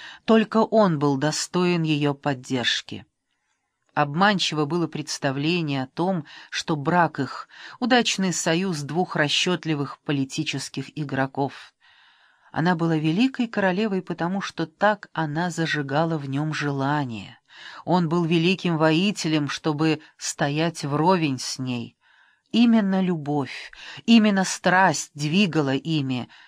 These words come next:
почти в той же мере, что и Господь. Страстность — это наша семейная черта.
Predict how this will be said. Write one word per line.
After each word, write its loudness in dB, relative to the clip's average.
почти -6
в -16
той 0
же 0
мере, 0
что -6
и -4
Господь. -10
Страстность — 0
это 0
наша -2
семейная -4
черта. -6